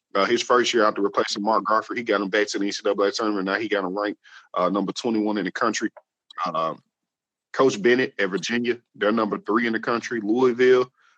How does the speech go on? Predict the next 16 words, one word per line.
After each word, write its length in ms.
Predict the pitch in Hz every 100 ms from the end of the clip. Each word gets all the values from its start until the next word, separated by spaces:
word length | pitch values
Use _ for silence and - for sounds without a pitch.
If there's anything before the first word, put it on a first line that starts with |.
| -
uh, 140 | 107 -
talk 200 | 117 107
about 180 | 104 104
the 60 |
job 320 | 95 107 107 104
he's 200 | 110 104
doing 260 | 95 92
down 240 | 90 90 87
there, 80 |
man. 180 | 87 87
Replacing 380 | 87 - 104 -
Pitino, 420 | - 117 98 85 -
he's 280 | 107 104 - -
there 160 | 110 107
number 220 | 101 90
twenty-three. 560 | - 104 92 107 117